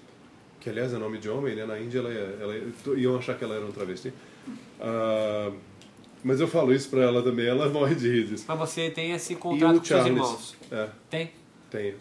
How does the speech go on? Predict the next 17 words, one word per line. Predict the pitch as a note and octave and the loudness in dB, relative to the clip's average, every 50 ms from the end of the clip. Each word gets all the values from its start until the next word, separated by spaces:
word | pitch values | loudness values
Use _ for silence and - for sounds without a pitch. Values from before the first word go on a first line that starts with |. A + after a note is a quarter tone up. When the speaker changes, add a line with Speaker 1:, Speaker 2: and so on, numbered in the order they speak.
| - - | -14 -16
Speaker 1:
tenho. | - G#2 F#2+ - - - - - - - - | -16 -16 -16 -16 -18 -20 -20 -20 -20 -10 -4
Com | - C#3+ | -2 -2
o | C#3+ | 0
Charles | C#3+ E3 F3 F#3+ F#3+ F3 | 2 2 2 2 2 2
é | F3 | 2
um | E3 | 0
pouquinho | - D#3+ C#3 - E3 E3 D#3 D#3 | -2 -4 -4 -2 -2 -2 -2 -2
menos, | C#3+ D3 D#3 F3 G3 G#3 G#3 - | 0 0 2 2 2 2 0 0
que | - D3+ | 0 0
a | C#3 | -2
gente | C3+ C3 | -2 -2
fala | - - C3 B2 A2 | -4 -4 -4 -4 -4
de | G#2+ | -6
vez | A2+ A2 G#2+ | -8 -10 -10
em | A2 | -10
quando | - - A#2 A2 G#2 G2 | -10 -8 -8 -8 -8 -6
pelo... | - G#2+ G2+ G2 F#2 F2 D#2+ D#2 D#2 | -4 -4 -4 -2 -4 -4 -6 -8 -8